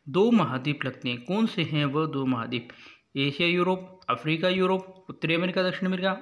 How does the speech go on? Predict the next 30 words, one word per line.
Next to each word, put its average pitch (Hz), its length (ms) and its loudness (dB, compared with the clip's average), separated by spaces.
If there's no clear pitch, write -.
ऑस्ट्रेलिया 160 460 0
और 165 140 2
अंटार्कटिका। 127 460 -2
तो 123 120 -2
दोस्तों, 160 280 -2
इसका 185 200 -2
राइट 139 260 0
आंसर 165 220 -2
क्या 165 140 0
हो 156 60 0
जाएगा? 170 240 0
इसका 160 240 -4
राइट 185 220 -4
आंसर 175 220 -6
है 160 180 -2
दोस्तों 156 260 -4
सी, 135 340 -10
उत्तरी 165 240 -2
अमेरिका 180 320 -4
और 208 260 -4
दक्षिण 139 240 -6
अमेरिका। 127 420 -10
नेक्स्ट 160 300 -6
क्वेश्चन 196 260 -6
इज, 202 180 -6
मध्य 160 400 0
अटलांटिक 175 540 -4
कटक - 360 -6
क्या 156 180 2
है? 143 160 -4